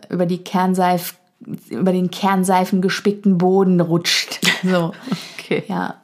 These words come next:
Speaker 2: Ja, gut. Ich sag immer, also ich bin überzeugt, wenn sich dieses Ding von alleine bewegt, ohne dass das jemand anfasst. Wenn ich das mit eigenen Augen sehe,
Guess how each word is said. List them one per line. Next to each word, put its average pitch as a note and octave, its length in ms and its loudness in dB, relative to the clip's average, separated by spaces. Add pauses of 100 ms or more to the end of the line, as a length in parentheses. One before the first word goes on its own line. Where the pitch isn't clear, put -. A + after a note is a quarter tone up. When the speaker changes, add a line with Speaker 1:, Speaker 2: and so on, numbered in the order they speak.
(1040)
Speaker 2:
Ja, G3 220 0
gut. F#3+ 420 -4 (1300)
Ich F#3 140 -2
sag F#3+ 160 2
immer, F3 400 -2 (260)
also F3 120 0
ich F#3 100 -4
bin G3 100 2
überzeugt, G3 800 0 (960)
wenn F#3 160 0
sich F3 120 -6
dieses F3+ 260 -2
Ding E3+ 180 0
von E3+ 180 0
alleine E3 520 2
bewegt, D3+ 580 -2
ohne D3+ 240 0
dass D3+ 160 -6
das D3+ 200 -8
jemand C#3+ 280 -6
anfasst. - 480 -10
Wenn D3+ 80 -2
ich D#3 140 -6
das F#3+ 260 0
mit D3+ 280 -4
eigenen F3 380 2
Augen D#3 360 2
sehe, D3+ 460 -2